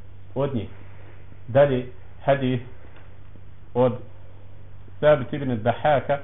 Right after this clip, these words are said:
isto u istom poglavlju bilježi imam Buhari, gdje kaže,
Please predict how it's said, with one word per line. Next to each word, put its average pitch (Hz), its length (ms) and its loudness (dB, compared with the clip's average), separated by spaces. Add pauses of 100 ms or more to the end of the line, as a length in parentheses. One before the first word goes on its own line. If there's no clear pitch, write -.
(120)
isto 127 280 -4
u 123 80 0
istom 143 220 -2
poglavlju 123 440 -2
bilježi 117 240 0
imam 117 260 -2
Buhari, 131 460 2 (680)
gdje 113 240 2
kaže, 143 340 10